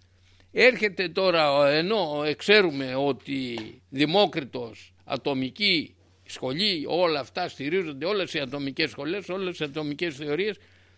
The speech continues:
βλέπουμε ότι πριν από αυτόν ο Αναξαγόρας έφτασε και λέει ότι αφού είναι υλικόν,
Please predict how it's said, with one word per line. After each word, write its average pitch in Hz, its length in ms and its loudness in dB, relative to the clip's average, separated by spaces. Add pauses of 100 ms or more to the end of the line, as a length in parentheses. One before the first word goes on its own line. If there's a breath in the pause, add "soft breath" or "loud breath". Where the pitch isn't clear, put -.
(160 soft breath)
βλέπουμε 160 800 4
ότι 135 260 -2
πριν 269 340 0
από 202 180 0
αυτόν 170 460 0 (880)
ο 190 140 8
Αναξαγόρας 185 800 4
έφτασε 214 420 -2
και 190 160 0
λέει 190 400 4
ότι 165 480 2
αφού 226 600 -2
είναι 233 460 0
υλικόν, 196 840 4